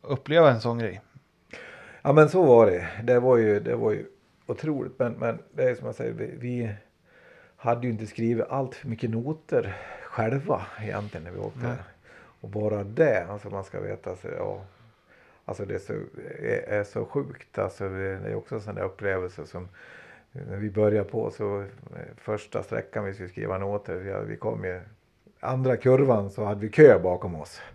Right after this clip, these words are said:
Speaker 2: Och då kände vi, åh, jädrar. Så var det släpp-, släppte vi förbi allihop dem. Och sen, alltså, förstod man ju att, nej, men alltså, vi kan inte å-, vi måste ju åka på. Jag menar, i S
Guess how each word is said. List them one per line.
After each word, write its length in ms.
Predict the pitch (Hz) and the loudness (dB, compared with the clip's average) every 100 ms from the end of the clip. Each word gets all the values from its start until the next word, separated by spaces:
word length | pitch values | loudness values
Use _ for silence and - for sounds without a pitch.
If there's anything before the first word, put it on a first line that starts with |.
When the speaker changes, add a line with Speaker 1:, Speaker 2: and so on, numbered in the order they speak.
| - - - - 147 | -20 -18 -18 -16 2
Speaker 2:
Och 60 | 113 | 6
då 80 | 101 | 8
kände 280 | 110 107 | 6 6
vi, 80 | 101 | 4
åh, 340 | - 113 107 98 98 101 107 117 | 4 4 4 4 -4 -10 -8 -2
jädrar. 720 | 220 - - - - 123 117 147 | 0 0 0 -4 -4 0 2 4
Så 140 | 131 | 6
var 160 | 143 143 | 10 10
det 60 | |
släpp-, 300 | 143 139 139 | 8 4 4
släppte 280 | 147 135 127 | 2 2 2
vi 60 | 131 | 2
förbi 280 | 139 147 | 4 6
allihop 360 | 131 131 127 - | 6 6 2 4
dem. 280 | 156 156 139 - - | 6 6 4 -14 -18
Och 360 | - - - 135 | -18 -8 2 8
sen, 320 | 151 139 - - - | 8 6 -8 -8 -4
alltså, 240 | - 139 160 - | 0 -2 -2 -10
förstod 360 | 170 156 185 165 | -6 0 0 4
man 100 | 113 | 4
ju 40 | |
att, 100 | 101 | 4
nej, 100 | 127 | 2
men 120 | 120 113 | 0 0
alltså, 160 | 95 | -2
vi 100 | 123 | -8
kan 120 | 139 254 | -4 -6
inte 160 | 135 | -2
å-, 160 | 113 113 | -2 -2
vi 100 | 120 | -4
måste 340 | 143 156 - 120 | -4 -4 -6 -6
ju 60 | |
åka 280 | 113 113 113 | -4 -4 -6
på. 280 | - - - | -6 -6 -4
Jag 80 | 101 | -6
menar, 240 | 107 107 104 | -6 -6 -6
i 140 | 104 | -4
S 240 | 107 117 | -6 -6